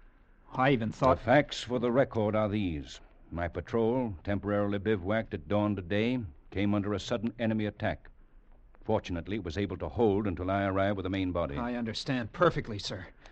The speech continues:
Speaker 1: I'm familiar with departmental orders which allow defensive actions only and expressly forbid attack.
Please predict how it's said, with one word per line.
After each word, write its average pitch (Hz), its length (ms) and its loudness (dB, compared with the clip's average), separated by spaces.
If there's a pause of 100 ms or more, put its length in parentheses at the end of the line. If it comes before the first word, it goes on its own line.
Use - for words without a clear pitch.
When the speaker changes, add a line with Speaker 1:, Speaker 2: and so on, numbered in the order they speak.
(240)
Speaker 1:
I'm 123 140 -2
familiar 156 340 4
with 123 180 0
departmental 143 640 4
orders 135 300 6
which 123 160 -6
allow 143 240 4
defensive 135 560 0
actions 143 420 -2
only 139 440 0
and 123 100 -2
expressly 165 480 2
forbid 147 400 4
attack. 135 520 -2